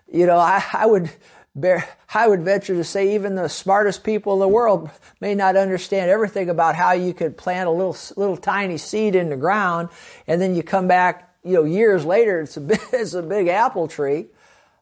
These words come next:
I'd venture to say nobody really <laughs> fully, totally probably understands all that, how it works. But God has put things in this earth that, you know, the way He set it up, that <laughs> when a seed is planted, it'll begin to grow. And, and so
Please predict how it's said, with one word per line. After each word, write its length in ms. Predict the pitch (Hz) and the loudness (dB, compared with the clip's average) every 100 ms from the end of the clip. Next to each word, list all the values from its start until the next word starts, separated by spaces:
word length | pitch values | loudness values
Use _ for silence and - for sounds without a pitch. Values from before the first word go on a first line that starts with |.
| - | -2
I'd 160 | 175 196 | 0 2
venture 300 | 226 214 202 | 2 2 -2
to 80 | 185 | -2
say 240 | 220 196 | -2 0
nobody 500 | 196 240 208 175 170 | 2 2 2 2 0
really 320 | 156 208 196 | 0 0 0
<laughs> 0 | |
fully, 340 | - - 247 - - | -2 0 0 0 -2
totally 400 | 285 285 202 175 | 2 2 0 -2
probably 460 | 202 185 180 180 | -2 -2 -2 -4
understands 600 | 175 156 147 196 202 180 | -4 -6 -10 -8 -8 -2
all 160 | 185 170 | 2 2
that, 180 | 175 156 | 2 2
how 240 | 175 147 | 2 2
it 60 | 143 | 2
works. 440 | 220 170 - - _ _ _ _ _ - | -2 -2 -8 -20 _ _ _ _ _ -2
But 200 | 185 156 | 0 2
God 320 | 190 220 214 | 2 4 2
has 120 | 175 | -2
put 260 | - 233 - | 0 0 0
things 300 | 214 208 180 | -2 -2 0
in 140 | 208 | 0
this 240 | 202 180 | 0 -2
earth 320 | 196 202 240 240 | 0 2 0 2
that, 220 | 160 165 | 0 0
you 140 | 175 175 | -4 0
know, 220 | 165 180 | 0 0
the 80 | 156 | 0
way 200 | 175 185 | 2 0
He 160 | 208 | -2
set 300 | 185 - 202 | -6 0 2
it 140 | 196 180 | 2 2
up, 240 | 220 - | 2 0
that 160 | 175 160 | -2 0
<laughs> 100 | - | -2
when 140 | 233 | -4
a 60 | 139 | -6
seed 360 | - 220 226 | -6 -4 -2
is 140 | 190 - | -2 -2
planted, 580 | - 196 220 262 311 - - - | -2 0 2 0 -2 -10 -20 -18
it'll 260 | 156 262 190 | -4 0 2
begin 420 | 185 170 208 196 | 2 2 0 0
to 80 | 160 | -4
grow. 500 | 147 175 208 269 - - - - | 0 2 2 0 -4 -20 -14 -4
And, 260 | 185 185 - | -2 -4 -6
and 180 | 175 170 | -8 -6
so 460 | - 202 190 - | 0 2 2 -2